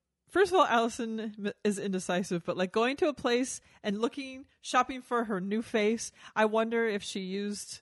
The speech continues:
the code Kramer when she was in there to get a good <laughs> discount. <laughs> But I like how they're, like, the frames, they make your face, and,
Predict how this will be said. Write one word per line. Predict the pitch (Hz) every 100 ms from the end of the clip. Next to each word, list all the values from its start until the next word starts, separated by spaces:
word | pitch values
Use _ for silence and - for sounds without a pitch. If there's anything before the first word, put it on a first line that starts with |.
| _ -
the | 180
code | 220 190 -
Kramer | 208 196 202 208 208 -
when | 185
she | 196
was | 190 196
in | 202
there | 196 208
to | 196
get | 190
a | -
good | -
<laughs> |
discount. | - 285 - - 285 311 - -
<laughs> | _ _ _ - _ - _ - _ _ _ _ _ _ - - - -
But | 320
I | 359 370
like | 339 427
how | 349
they're, | 392 - 330 -
like, | 302 - - - -
the | 302
frames, | - 320 381 208 208
they |
make | 220 269 277
your | 247
face, | 285 302 294 - _ - _ -
and, | 233 233 220